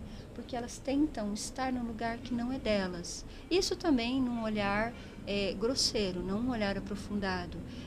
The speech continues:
Mas é importante esse alerta. Muitas vezes a criança desenvolve algum transtorno porque ela procura salvar espiritualmente, inconsciente, seu pai ou sua mãe. Então, o pai, a mãe,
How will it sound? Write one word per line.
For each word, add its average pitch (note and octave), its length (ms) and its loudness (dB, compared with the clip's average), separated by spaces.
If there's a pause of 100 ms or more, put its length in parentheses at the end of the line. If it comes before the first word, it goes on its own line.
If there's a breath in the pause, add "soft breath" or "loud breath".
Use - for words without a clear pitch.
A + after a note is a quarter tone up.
Mas A3 160 0
é C4+ 60 4
importante C#4+ 560 0
esse - 180 -6
alerta. F3+ 460 -6
Muitas A3 320 -4
vezes A3+ 220 0
a A3+ 40 -4
criança G3 380 -4
desenvolve F#3 720 -2 (380 loud breath)
algum G3 460 2
transtorno G#3+ 880 -2 (260 loud breath)
porque B3+ 180 -6
ela B3+ 120 -2
procura B3+ 440 -4
salvar A3 720 0
espiritualmente, G3+ 1040 -4
inconsciente, A#3 880 -4 (220 loud breath)
seu D4+ 200 -4
pai G3+ 420 -2 (300 loud breath)
ou A#3 100 -6
sua A#3 220 -4
mãe. E3 340 -2 (440 loud breath)
Então, A#3 520 -4 (280)
o D#4 80 -4
pai, G#3 500 -2
a A3+ 100 -4
mãe, G#3 320 -2